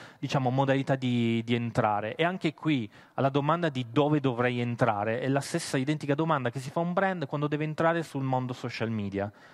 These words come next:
Dov'è il mio target e che cosa voglio fare? Sono due domande che si possono fare tranquillamente nel mondo metaverse. Quindi a seconda del tuo target, Gen Z, millennial, eccetera, eccetera, scelgo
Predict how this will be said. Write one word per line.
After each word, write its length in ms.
Dov'è 220
il 80
mio 160
target 760
e 80
che 140
cosa 240
voglio 240
fare? 420
Sono 260
due 220
domande 840
che 120
si 140
possono 320
fare 220
tranquillamente 600
nel 100
mondo 220
metaverse. 580
Quindi 460
a 40
seconda 300
del 140
tuo 100
target, 720
Gen 280
Z, 220
millennial, 640
eccetera, 340
eccetera, 440
scelgo 760